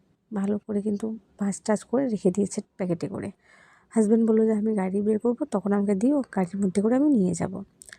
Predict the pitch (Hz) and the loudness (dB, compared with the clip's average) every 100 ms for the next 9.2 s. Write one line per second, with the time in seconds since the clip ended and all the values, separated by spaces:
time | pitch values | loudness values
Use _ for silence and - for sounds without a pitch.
0 | - - _ - 196 208 202 214 208 220 | -20 -20 _ -12 -8 -2 0 0 0 -2
1 | 208 202 196 294 403 - 185 190 190 185 | -2 -4 -2 -2 -2 -4 -4 -2 -2 -2
2 | 220 311 - _ _ - 208 202 196 190 | -2 -4 -10 _ _ -8 -6 -2 0 0
3 | 185 190 196 202 190 190 208 349 - _ | 0 -4 -6 -8 -6 -6 -4 -6 -10 _
4 | _ _ _ 233 202 196 175 208 269 233 | _ _ _ -2 0 0 0 -2 -2 -2
5 | 185 180 - 202 175 175 170 - _ _ | -2 -2 -4 -4 -2 -4 -6 -10 _ _
6 | _ _ _ _ _ _ - 233 262 262 | _ _ _ _ _ _ -2 0 0 -2
7 | 277 240 208 220 214 233 247 220 190 214 | 0 0 0 0 0 -2 -2 -2 0 0
8 | - 208 - 214 220 240 233 196 180 226 | 0 -2 0 -2 0 0 2 2 0 0
9 | 208 - | -2 0